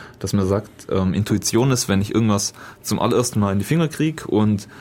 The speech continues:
aus dem Bauchgefühl raus sofort weiß, was ich damit machen soll. Ähm, ich kann so sofort damit umgehen, ohne dass ich vorher schon mal was damit gemacht habe.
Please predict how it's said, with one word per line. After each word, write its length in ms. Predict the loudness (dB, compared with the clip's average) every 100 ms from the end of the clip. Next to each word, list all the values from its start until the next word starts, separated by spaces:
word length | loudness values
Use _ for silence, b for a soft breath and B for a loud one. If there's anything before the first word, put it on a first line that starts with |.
| B B
aus 140 | -2 0
dem 100 | 2
Bauchgefühl 540 | 2 0 -2 2 2
raus 380 | 4 2 0 -2
sofort 320 | 0 -2 0
weiß, 260 | 0 0 0
was 100 | -4
ich 60 | 0
damit 200 | 0 0
machen 200 | -2 0
soll. 260 | 0 -4 -10 B B B
Ähm, 360 | 0 2 0 -2
ich 140 | -6 0
kann 160 | 2
so 260 | 2 2 -2 -8 -10
sofort 320 | -4 -2 0
damit 180 | 0 0
umgehen, 320 | 0 2 2
ohne 220 | 2 2
dass 160 | 2 -2
ich 100 | -2
vorher 180 | -2 -2
schon 140 | -2
mal 80 | -2
was 140 | -2
damit 180 | -2 -4
gemacht 380 | -2 -2 -2
habe. 100 | -6